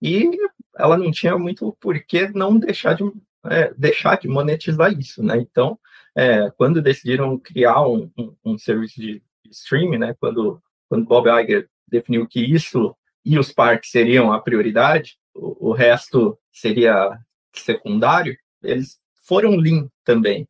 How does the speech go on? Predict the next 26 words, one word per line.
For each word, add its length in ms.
Como, 680
como 140
você 120
comentou, 360
eles 120
não, 400
a 300
Disney 220
é 40
uma 100
empresa 300
que 160
tem 640
caixa 360
praticamente 560
infinito, 560
poderia 360
ter 260
saído, 720
lançado 840
um, 440
um 100
serviço 300
de 60
streaming, 760
é, 180